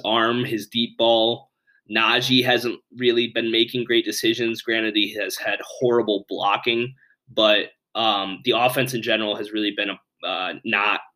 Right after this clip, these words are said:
fun to watch at all. But the defense is so good. Hopefully they can get to Burrow a couple of times, force some turnovers,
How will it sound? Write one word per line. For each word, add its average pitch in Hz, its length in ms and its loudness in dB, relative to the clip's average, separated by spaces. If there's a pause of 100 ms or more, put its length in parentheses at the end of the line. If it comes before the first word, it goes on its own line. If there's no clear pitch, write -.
(220)
fun 95 380 -6
to 104 100 -6
watch 92 380 -2
at 87 60 -6
all. 92 180 0
But 104 140 -4
the 123 60 0
defense 123 460 0
is - 160 -4
so 113 220 2
good. 110 260 2
Hopefully 110 480 -2
they 107 160 2
can 107 140 -8
get 107 160 0
to 113 80 -10
Burrow 101 380 -2
a 98 80 -4
couple 98 260 -4
of - 80 -12
times, 98 260 -4
force 98 300 -6
some 101 100 -12
turnovers, 98 680 -8